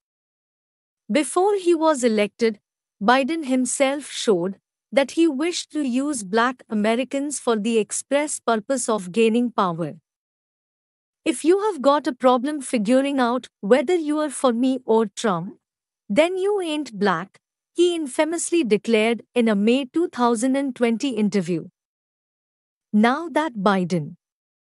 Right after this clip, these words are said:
has effectively utilized the black vote to get into the White House, he has no problem ignoring the issues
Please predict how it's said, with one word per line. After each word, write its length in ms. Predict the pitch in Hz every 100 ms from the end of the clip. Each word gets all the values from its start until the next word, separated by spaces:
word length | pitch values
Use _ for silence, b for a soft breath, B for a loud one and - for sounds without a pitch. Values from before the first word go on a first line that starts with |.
| _ _ _ _ _ -
has 240 | 320 302
effectively 720 | 311 - 330 - 370 330 349
utilized 760 | 277 254 247 262 247 269 254 - _
the 140 | 208
black 340 | 196 185 240 254 220
vote 300 | 220 247 -
to 80 | 254
get 340 | 196 220 220 254
into 240 | 233 226
the 140 | 196
White 360 | 180 190 196 202
House, 440 | 185 170 277 - - _ _ _ _
he 140 | 339 349
has 300 | 339 320 233
no 220 | 294 381
problem 480 | - 277 269 330 311
ignoring 600 | - 196 226 262 277 311 254
the 220 | 226 202
issues 460 | 202 262 269 247